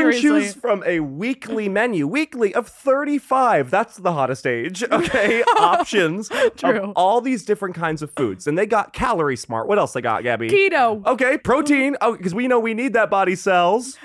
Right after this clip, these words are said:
Speaker 1: Yup, and vegan and veggie for my girls.
Speaker 2: For the girlies out there. And there's also so many other add-ons. Like, you know what? You could do Mediterranean with a mix of something else. Keto with a little bit Calorie Smart. Girls, there's sixty add-ons every week. You can do whatever you want.
Speaker 1: <laughs>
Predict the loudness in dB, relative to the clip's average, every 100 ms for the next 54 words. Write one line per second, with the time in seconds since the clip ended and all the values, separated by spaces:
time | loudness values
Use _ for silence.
0 | -10 0 4 4 2 -2 -2 -2 -4 -2
1 | -2 0 0 -2 -4 -4 -8 -6 -8 -6
2 | -8 -8 -10 -10 -4 0 2 4 4 4
3 | 4 4 2 4 2 4 2 -6 -4 -2
4 | 0 0 0 -2 -2 -2 0 0 -2 -2
5 | -2 0 -2 -4 -6 -8 -8 -10 -6 -4
6 | -4 -8 -10 -10 -8 -6 -4 -4 -6 -8
7 | -6 -4 -4 -6 -6 -8 -10 -12 -10 -8
8 | -6 -4 -2 -2 -4 -10 -8 0 2 2
9 | 2 -2 -4 -6 -6 -6 -6 -4 -4 -6
10 | -6 -6 -6 -6 0 2 2 0 -4 -6
11 | -8 -6 -6 -6 -14 -10 -4 -4 -2 -2
12 | -2 -4 -6 -4 -2 -2 -2 -2 0 -2
13 | 0 0 0 -2 -6 -2 0 0 -4